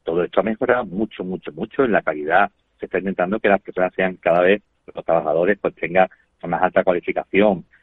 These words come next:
y que vean como, eh, un camarero, por ejemplo, vea como lo digno que es su trabajo, ¿no? Y lo defienda y trabaje bien porque, hombre,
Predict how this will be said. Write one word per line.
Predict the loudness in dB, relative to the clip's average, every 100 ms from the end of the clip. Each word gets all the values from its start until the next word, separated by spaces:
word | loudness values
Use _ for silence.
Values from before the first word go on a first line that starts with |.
| _
y | -8
que | -4
vean | 0 0 -2
como, | -4 -2 0
eh, | 0 -2
un | -2 0
camarero, | 0 2 2 0
por | -2
ejemplo, | -2 -2 -2
vea | -4
como | -6 -2 -2 -2 -2
lo | -2 0
digno | 0 0 -2
que | -2
es | -4
su | -2
trabajo, | 2 2 2 -4
¿no? | -8 -12 _ _
Y | -12
lo | -6
defienda | -6 -6 0 0 2 -2 -2
y | -6
trabaje | -4 -2 0 0 -2 -2
bien | -8 0 2 2 -2
porque, | -4 -2 -6 -6 _ _ _ _ _ -6
hombre, | 2 2